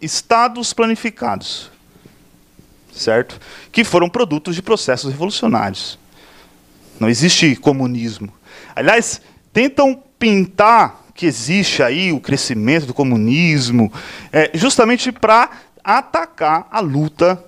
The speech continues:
que os trabalhadores estão desenvolvendo hoje contra os ataques que eles estão sofrendo. Reforma trabalhista, reforma da Previdência.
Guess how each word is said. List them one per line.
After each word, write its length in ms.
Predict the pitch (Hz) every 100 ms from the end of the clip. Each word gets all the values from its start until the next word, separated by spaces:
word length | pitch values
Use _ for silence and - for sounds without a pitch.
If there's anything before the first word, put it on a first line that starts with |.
| _ _
que 80 | -
os 80 | 160
trabalhadores 560 | 160 147 156 143 131 -
estão 200 | 135 139
desenvolvendo 640 | 127 139 147 120 131 156
hoje 360 | 123 131 135 170 - - _
contra 380 | 233 202 208 220
os 100 | 220
ataques 360 | 226 175 165
que 80 | -
eles 100 | 202
estão 160 | - 208
sofrendo. 440 | 302 - - 156
Reforma 340 | 123 - 139 139
trabalhista, 720 | 151 135 139 135 147 139 135
reforma 340 | 131 135 127
da 100 | 127
Previdência. 680 | - 127 135 135 127 127 -